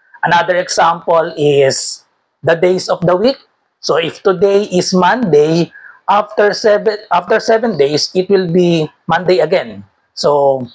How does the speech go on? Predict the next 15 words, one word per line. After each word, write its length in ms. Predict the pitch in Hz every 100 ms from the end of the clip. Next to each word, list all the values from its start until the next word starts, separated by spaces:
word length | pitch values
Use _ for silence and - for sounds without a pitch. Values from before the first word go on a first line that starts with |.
| -
that's, 320 | 175 180 -
uh, 160 | 160 160
modulo, 800 | 180 180 165 175 160 151 - _
modulo 460 | - 170 165 185 170
seven. 640 | - 117 135 123 175 - _ _ -
Okay? 300 | 240 311 320 - _ _
So 460 | - 180 170 165 170 -
again, 380 | 226 277 285 269
in 240 | 220 214
modular 560 | 208 202 208 190 208 208 185
arithmetic, 600 | 180 185 190 185 170 170
we 160 | 165 170
are 200 | 170 180
only 240 | 175 180
interested 680 | 165 160 156 - 156 139